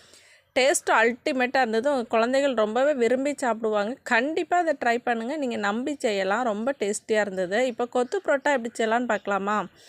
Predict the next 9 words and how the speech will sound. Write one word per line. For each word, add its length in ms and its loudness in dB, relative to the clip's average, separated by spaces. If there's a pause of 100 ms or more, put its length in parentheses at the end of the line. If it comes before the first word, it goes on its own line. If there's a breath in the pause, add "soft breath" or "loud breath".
(420 loud breath)
கொத்து 260 0
புரோட்டா 300 2 (100)
வந்து 200 0 (140)
நம்ம 220 0
ஒரு 160 2
அஞ்சு 280 0
புரோட்டா 440 2
வந்து 160 -2 (100)
கடையிலே 300 2